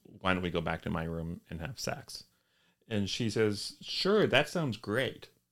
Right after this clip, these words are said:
I got no problem with that. But we should drive around a little bit first, say about ten, fifteen minutes, so I'll get in the mood. And, and then excuse me." And she gets up and she makes a phone call to her buddies saying, you know, "Send a cop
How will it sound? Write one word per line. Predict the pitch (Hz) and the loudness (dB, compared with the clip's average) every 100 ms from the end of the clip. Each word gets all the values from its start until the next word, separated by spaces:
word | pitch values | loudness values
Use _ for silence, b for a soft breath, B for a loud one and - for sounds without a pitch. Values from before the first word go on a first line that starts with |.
| _ _ | _ _
I | 113 | 2
got | 135 - | 2 4
no | 123 143 | 8 8
problem | 147 - 135 131 110 92 - | 8 6 8 8 6 4 0
with | 95 | -2
that. | - 92 82 - - _ _ _ _ _ _ - | 2 2 2 -6 -16 _ _ _ _ _ _ 4
But | 104 135 147 | 6 6 4
we | 175 | 4
should | - | 4
drive | 156 156 135 | 6 6 8
around | 131 139 | 6 6
a | |
little | 120 107 | 6 8
bit | 104 - | 6 4
first, | - 143 110 - - | 4 4 4 0 -4
say | - 107 | 2 6
about | 98 95 - | 6 6 4
ten, | - 104 95 | 0 0 0
fifteen | 113 - 113 98 | 0 -2 0 2
minutes, | 107 117 117 - | 4 2 0 0
so | 113 | 4
I'll | 113 | 6
get | 120 110 | 6 6
in | |
the | 95 | 4
mood. | 90 113 92 - - b b b b b - | 6 4 4 -2 -14 b b b b b -6
And, | 113 107 | 0 4
and | 110 | 6
then | 117 | 6
excuse | 104 - 143 156 135 | 4 2 4 6 4
me." | - - - _ | -2 -10 -16 _
And | 101 | -6
she | 104 110 | -2 0
gets | 113 - | 2 2
up | 107 - | 2 2
and | 101 | -2
she | 101 | 2
makes | 95 92 | 2 2
a | 90 | -2
phone | - 110 110 | 0 0 2
call | - 82 85 87 | 2 4 4 0
to | - | -4
her | 90 87 85 | -2 -2 0
buddies | 98 92 87 85 - | 2 2 2 -2 -2
saying, | 90 85 82 | -2 -2 -2
you | |
know, | 82 | -4
"Send | - 95 | -4 -2
a | 85 | -2
cop | - 85 82 - | -2 -2 -2 -6